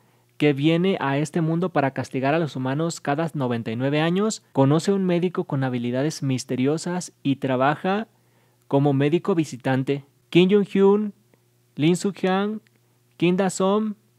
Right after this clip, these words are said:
y Cha Chong-hwa también aparecerán en el drama, que está programado para comenzar a transmitirse el próximo año. Después, como se informó, Lee Ji-han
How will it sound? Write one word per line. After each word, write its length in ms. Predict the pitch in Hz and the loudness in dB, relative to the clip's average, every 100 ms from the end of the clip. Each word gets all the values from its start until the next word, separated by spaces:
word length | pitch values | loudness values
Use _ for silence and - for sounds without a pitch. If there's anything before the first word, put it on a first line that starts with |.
| _ _ _ | _ _ _
y 100 | 143 | -2
Cha 200 | 139 156 | 0 -2
Chong-hwa 600 | - 196 180 185 214 254 - _ _ | -2 -4 -2 -2 -2 -4 -10 _ _
también 360 | - 143 151 190 | -4 0 0 0
aparecerán 540 | 214 165 - 131 135 | 0 0 0 -4 -2
en 120 | 165 143 | -2 -2
el 160 | 117 | -4
drama, 400 | 117 127 139 139 - _ _ _ _ | -2 0 0 -4 -12 _ _ _ _
que 80 | 139 | -8
está 200 | 131 175 | -6 -2
programado 480 | 202 185 135 147 165 | 0 0 0 -2 -2
para 180 | 151 123 | -2 -2
comenzar 480 | 127 117 110 156 | -6 -6 -6 -4
a 80 | 170 | -4
transmitirse 720 | 156 123 110 117 147 156 202 - | -4 -6 -8 -4 -2 -2 -6 -4
el 200 | 135 123 | -6 -4
próximo 500 | 127 135 - 147 117 | -4 -4 -4 -2 0
año. 320 | 123 135 139 - _ - | 0 -2 -6 -12 _ 0
Después, 480 | 147 151 180 190 - | 0 2 2 2 0
como 180 | 226 | -2
se 100 | 202 | 0
informó, 600 | 147 131 123 131 156 185 - _ _ | -2 -4 -2 0 0 0 -6 _ _
Lee 140 | 143 160 | 0 2
Ji-han 540 | 190 - 185 214 233 | 0 0 0 -2 -4